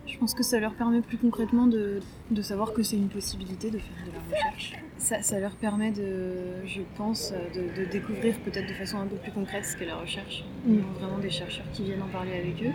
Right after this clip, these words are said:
Speaker 1: J'étais assez étonnée de voir que, euh, sur les deux années où j'ai, où j'y ai participé, euh,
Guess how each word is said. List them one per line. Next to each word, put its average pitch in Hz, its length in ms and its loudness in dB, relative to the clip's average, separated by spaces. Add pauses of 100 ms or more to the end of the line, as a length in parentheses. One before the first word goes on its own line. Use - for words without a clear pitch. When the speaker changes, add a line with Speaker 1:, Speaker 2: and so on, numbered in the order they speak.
(800)
Speaker 1:
J'étais 214 340 4
assez 202 200 4
étonnée 254 300 6
de 220 120 0
voir 196 360 0
que, 226 100 -4
euh, 196 320 0
sur 208 220 -2
les 208 80 2
deux 208 240 0
années 214 320 4
où 208 80 4
j'ai, 175 340 0 (680)
où 214 40 -6
j'y 202 160 -4
ai 190 40 -2
participé, 220 760 0
euh, 185 240 -4